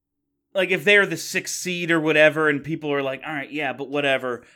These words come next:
they won, one of those two won the Art Ross, and it'll probably be McDavid 'cause, like, he, like, he's doubling up everybody. It's his points totals, his points per game, just insane.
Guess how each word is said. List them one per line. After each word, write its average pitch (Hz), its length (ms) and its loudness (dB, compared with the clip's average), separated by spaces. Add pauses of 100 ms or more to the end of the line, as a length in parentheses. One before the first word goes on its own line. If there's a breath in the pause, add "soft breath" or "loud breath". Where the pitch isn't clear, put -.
(100)
they 147 120 0
won, 139 320 -4
one 147 160 0
of 143 60 2
those 135 240 -2
two 147 160 -4
won 135 180 -4
the 127 120 -4
Art 127 180 -4
Ross, 120 320 -4
and 143 80 -4
it'll 127 100 -6
probably 139 320 0
be 127 180 -6
McDavid 113 600 -6
'cause, 107 180 -16
like, 101 300 -14 (140)
he, 107 300 -20 (200)
like, - 260 -20
he's 123 300 -18
doubling 117 440 -6
up 107 180 -10
everybody. 95 420 -12
It's 95 140 -18
his 143 300 -4
points 127 340 -10
totals, 120 480 -8 (200 soft breath)
his - 100 -20
points 143 280 -4
per 135 120 -12
game, 117 280 -8
just 127 220 -10
insane. 123 560 -2